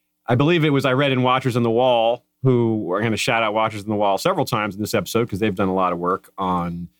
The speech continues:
gathering data for this, but we did a lot of our own work on gathering data about this show. Uh, and hopefully y'all are lear-, gonna learn a lot from what we've gathered,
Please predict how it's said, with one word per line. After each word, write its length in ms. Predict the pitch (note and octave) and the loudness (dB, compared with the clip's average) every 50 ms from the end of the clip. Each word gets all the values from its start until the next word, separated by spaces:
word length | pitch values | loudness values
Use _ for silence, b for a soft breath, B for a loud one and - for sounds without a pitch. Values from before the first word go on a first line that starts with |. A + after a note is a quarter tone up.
| _ _ _ _ _ | _ _ _ _ _
gathering 440 | - A#2 A2 A2 G#2+ G#2+ G#2+ G2+ G2 | 0 0 0 2 0 0 -2 -2 0
data 300 | G2 A2 A2 A2+ A#2 A#2+ | 0 0 0 0 -2 -2
for 180 | - - A#2+ A2 | -2 -4 -2 0
this, 220 | C3 E3+ G3+ - | 0 0 -2 -2
but 140 | - - A2+ | -2 -2 0
we 140 | B2+ F#3+ B3 | 0 0 0
did 140 | C4 B3 | 0 0
a 40 | G3+ | 2
lot 220 | F3 E3+ D#3+ D#3 D3+ | 2 2 2 2 0
of 80 | C#3 | 2
our 180 | D3 C#3 C#3 F3 | 2 2 2 2
own 200 | B3 D#4+ A#3+ D3 | 0 0 0 0
work 260 | B2+ A2 G#2+ - - | 0 0 -2 -2 -4
on 120 | G#2 G#2 | -6 -4
gathering 380 | G2 A#2+ A#2 A2+ A2 G#2+ G#2+ G#2+ | -2 -2 -2 0 -2 -2 -4 -2
data 220 | G2+ A2 A2 G#2 | -2 -2 -2 -2
about 280 | G2+ F#2+ G#2 G2+ G2+ - | -2 -2 -2 -4 -4 -4
this 120 | G#2 G2+ | -6 -6
show. 400 | - - - A#2+ A#2 C#3 E3+ F3+ - _ _ _ _ _ _ _ _ _ _ _ _ _ _ - | -4 -2 0 0 2 2 0 -2 -4 _ _ _ _ _ _ _ _ _ _ _ _ _ _ -4
Uh, 340 | F#2 F#2 F#2+ F#2+ F#2+ F#2 - | -2 -2 0 0 -2 -4 -4
and 480 | - G#2 G2 G2 G2 G2 G2 F2+ G2 - - _ _ _ _ _ - | -4 -4 -2 -2 0 0 -2 -2 -4 -6 -10 _ _ _ _ _ -4
hopefully 600 | - C#3 E3 - - G#2+ A2+ A#2+ B2 A#2+ A#2+ A#2 | -2 -2 -2 0 -2 0 0 0 0 0 -2 -4
y'all 380 | - A2 A#2 A#2+ A#2+ A#2+ A#2+ A#2+ | -2 -2 -2 0 0 2 2 2
are 400 | A#2+ A#2+ A#2+ A#2 A#2 A#2 A#2 A2+ | 2 0 0 0 0 0 0 0
lear-, 180 | A#2 B2 C3 A#2+ | 0 -2 0 0
gonna 180 | B2 C3 B2+ B2+ | 0 0 0 0
learn 160 | C3+ D3 C#3+ | 0 0 0
a 60 | B2+ | 0
lot 320 | B2 C#3+ E3 E3+ B2+ - - | 2 2 2 2 0 -2 -4
from 160 | - B2+ A2+ | -6 -2 -2
what 140 | B2+ B2+ A2+ | 0 -2 0
we've 160 | B2 A#2+ G#2+ | -2 -4 -2
gathered, 540 | G#2+ C3+ D3 D#3 D3 - G2 G#2 A2 - A#2 | -2 0 0 0 0 0 -2 -2 -2 -4 -10